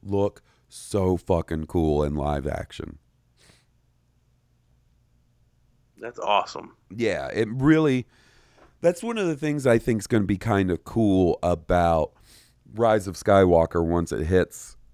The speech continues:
Speaker 1: um, home video, is the ability to have, like, a really clear, nice four K version that you can pause and try to pick up on all these little things, especially all the different ships in that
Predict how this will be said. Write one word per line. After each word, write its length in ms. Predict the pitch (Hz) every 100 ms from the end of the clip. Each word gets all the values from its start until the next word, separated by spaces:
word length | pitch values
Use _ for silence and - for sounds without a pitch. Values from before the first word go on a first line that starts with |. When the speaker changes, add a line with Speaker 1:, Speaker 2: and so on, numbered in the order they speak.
| _
Speaker 1:
um, 640 | 82 85 80 76 76 60 - _ _ _ _ _ _ _ _ _
home 380 | - 101 87 78
video, 580 | 80 82 78 69 69 71 _ _ _ _ _ _ -
is 920 | 95 95 90 87 85 82 76 - - _ _ -
the 180 | 127
ability 520 | 123 101 127 123 110 101
to 100 | 92
have, 220 | 98 90
like, 220 | 92 85
a 40 |
really 420 | 85 87 92 87 85
clear, 480 | - 87 85 85
nice 400 | 80 82 85 85
four 380 | - - 92 87
K 300 | 85 90 87
version 500 | 82 85 85 90 90
that 200 | 85 -
you 60 | 85
can 260 | 85 78 - _ _ _ _ _
pause 580 | - 85 87 90 95 101
and 220 | 76 85
try 240 | - 87
to 80 | 82
pick 260 | - 85 80
up 220 | 80 -
on 160 | 85 87
all 180 | 85
these 280 | 90 90 87
little 240 | 90 87 87
things, 440 | 90 87 92 -
especially 480 | 92 - 131 117 92
all 140 | 90
the 100 | 85
different 440 | 78 87 - 78 -
ships 420 | - 78 - -
in 140 | 76
that 180 | 71 -